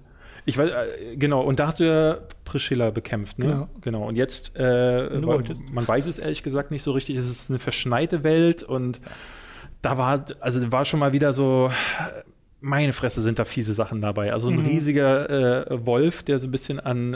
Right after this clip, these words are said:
Speaker 1: äh, Sif erinnert, ähm, und ganz viele kleine Wölfe noch dazu. Das fand ich richtig anstrengend.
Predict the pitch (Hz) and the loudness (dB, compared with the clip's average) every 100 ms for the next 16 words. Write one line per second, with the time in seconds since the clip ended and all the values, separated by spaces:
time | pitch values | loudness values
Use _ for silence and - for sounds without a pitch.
0 | - 120 117 - 160 - 151 151 160 165 | -2 -2 0 -2 -6 -4 -4 -2 -2 -2
1 | 170 - - 135 135 135 139 151 - - | -4 -10 -8 -4 -4 -4 -8 -12 -18 -20
2 | - 139 123 151 - 160 147 - 139 170 | -8 -6 -2 -2 -2 -2 -2 0 0 2
3 | 185 139 131 135 135 127 131 120 - 170 | 2 4 2 2 -2 -2 -2 -2 -2 -2
4 | 143 156 143 - 131 127 139 143 - 139 | -2 -2 -4 -4 -4 -2 -4 -6 -8 -6
5 | 131 135 - - 110 123 | -6 -4 -6 -4 -4 -4